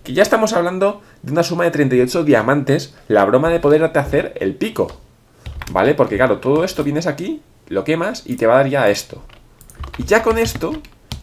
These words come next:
con esto te ya llevabas tus,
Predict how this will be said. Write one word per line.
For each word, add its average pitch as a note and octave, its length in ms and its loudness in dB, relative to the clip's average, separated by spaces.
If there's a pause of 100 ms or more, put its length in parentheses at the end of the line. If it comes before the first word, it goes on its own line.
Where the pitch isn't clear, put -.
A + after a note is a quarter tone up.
(120)
con A2+ 180 -2
esto C#3+ 360 -2
te F#2+ 120 -8
ya F#2 140 0
llevabas G#2+ 560 4 (720)
tus, F#2+ 600 2